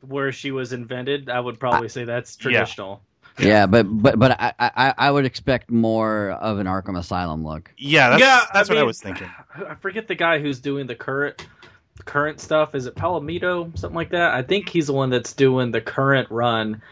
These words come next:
Speaker 1: and I know he is heavily involved with the Suicide Squad, so it'll probably be more of his renditions, which is a mixture of Arkham and the old style garb. But it's not, I mean, basically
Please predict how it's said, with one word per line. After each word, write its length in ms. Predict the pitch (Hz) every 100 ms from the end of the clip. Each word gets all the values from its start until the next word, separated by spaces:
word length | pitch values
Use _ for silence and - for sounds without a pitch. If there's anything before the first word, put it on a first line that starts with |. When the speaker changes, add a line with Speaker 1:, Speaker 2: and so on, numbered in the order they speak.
| - -
Speaker 1:
and 160 | 135 135
I 100 | 156
know 160 | 165
he 180 | 160 160
is 120 | 147
heavily 420 | - 143 143 139 127
involved 720 | 113 113 120 135 151 147 _ _ _ 135 _ _ _
with 160 | 135 139
the 80 | 139
Suicide 600 | 156 151 160 151 151 147
Squad, 460 | - 160 151 156
so 400 | 131 131 117 113 -
it'll 220 | 143 135
probably 420 | 135 202 202 139
be 60 | 127
more 220 | 131 127
of 80 | 110
his 240 | 127 123
renditions, 600 | 120 113 113 113 113 117
which 160 | 135 156
is 140 | 143 - - - _ -
a 80 |
mixture 380 | 170 202 - 190
of 80 | 160
Arkham 460 | 143 151 147 147 139
and 340 | 139 139 120 - _ _
the 120 | 156
old 260 | 139 135 131
style 440 | - 123 120 117
garb. 400 | 113 110 107 110
But 140 | 123 123
it's 200 | 135 -
not, 400 | 156 147 131 - -
I 80 |
mean, 360 | 135 139 135 131 - _ - _ _ 139
basically 640 | 165 170 170 156 156 151